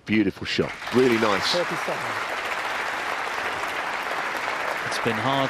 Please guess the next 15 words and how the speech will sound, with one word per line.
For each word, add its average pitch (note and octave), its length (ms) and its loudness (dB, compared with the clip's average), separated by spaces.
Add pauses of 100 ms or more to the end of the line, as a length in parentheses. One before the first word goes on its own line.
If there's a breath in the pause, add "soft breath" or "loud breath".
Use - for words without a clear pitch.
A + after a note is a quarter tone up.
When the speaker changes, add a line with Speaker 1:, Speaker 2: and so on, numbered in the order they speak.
Speaker 3:
graft, B2 400 4
this A2 160 2
break. A2+ 300 2 (2000)
Seven A#2 300 -6
minutes A2+ 300 -4
and G2+ 100 -10
counting B2 460 -2
for - 100 -16
thirty-seven, A#2 720 2
but F#2+ 160 -2
how A2+ 160 -6
well G#2 220 0
he's F#2 180 -2
engineered G2+ 480 0
it. E2+ 80 0